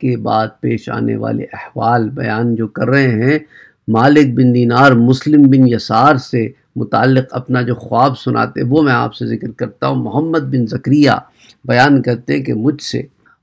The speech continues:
वलादा बिनते इब्राहीम ने बयान किया, वो कहती थीं कि मुझसे मेरी वालदा ने फरमाया कि हज़रत मालिक बिन दीनार ने बयान किया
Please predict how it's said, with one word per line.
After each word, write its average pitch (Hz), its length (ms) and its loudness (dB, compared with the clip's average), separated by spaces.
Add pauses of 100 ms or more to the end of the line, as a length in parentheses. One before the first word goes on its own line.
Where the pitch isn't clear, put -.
(120)
वलादा 127 540 4
बिनते 127 460 2
इब्राहीम 120 880 6
ने 117 120 4
बयान 110 460 2
किया, 120 260 -2
वो 113 240 -8
कहती 135 340 0
थीं 123 220 -2
कि 113 120 -6
मुझसे 113 340 -4
मेरी 110 240 0
वालदा 135 540 4
ने 127 100 4
फरमाया 110 500 -2
कि 110 140 -8
हज़रत 110 260 -6 (100)
मालिक 127 480 0
बिन 127 180 2
दीनार 117 440 0
ने 131 120 2
बयान 113 400 2
किया 135 380 -2